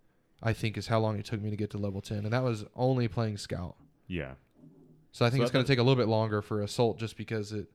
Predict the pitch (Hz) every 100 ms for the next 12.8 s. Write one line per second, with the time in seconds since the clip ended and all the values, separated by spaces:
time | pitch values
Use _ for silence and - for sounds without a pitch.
0 | _ _ 127 120 - 120 117 113 123 151
1 | 156 160 165 147 123 123 135 165 151 -
2 | - _ - 123 180 180 - - 131 143
3 | 135 123 117 - 113 101 - _ _ _
4 | _ _ - 117 95 107 107 98 107 104
5 | 104 101 101 107 117 135 139 - 151 156
6 | 147 139 127 117 - 120 117 107 - -
7 | - - _ - - _ _ - - _
8 | _ _ _ _ _ _ _ _ _ -
9 | 123 131 - 127 123 - 107 127 101 -
10 | - _ _ _ _ _ _ - 117 113
11 | 104 113 107 120 127 117 98 110 98 104
12 | 104 90 104 - 117 110 107